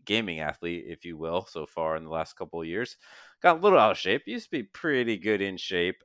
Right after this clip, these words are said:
uh, much more after those high school years, I'd say. College was prime, obviously, as most people's lives are.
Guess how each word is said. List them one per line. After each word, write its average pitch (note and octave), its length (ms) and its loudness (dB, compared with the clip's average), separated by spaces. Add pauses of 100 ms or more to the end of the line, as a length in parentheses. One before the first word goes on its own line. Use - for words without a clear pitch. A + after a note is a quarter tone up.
uh, D#2+ 600 2 (100)
much B2 420 0
more F#2+ 260 0
after F#2 400 6
those D#2+ 260 -8
high F2 200 2
school C#2+ 320 -14
years, D2 300 -14
I'd D#2 120 -10
say. E2 180 -10
College A2+ 440 2
was E2+ 400 -10 (280)
prime, D2+ 360 -4
obviously, D2 380 -10
as G2 160 -12
most C#2+ 260 -14
people's D2 340 -14
lives D2 280 -8
are. G#2 200 -4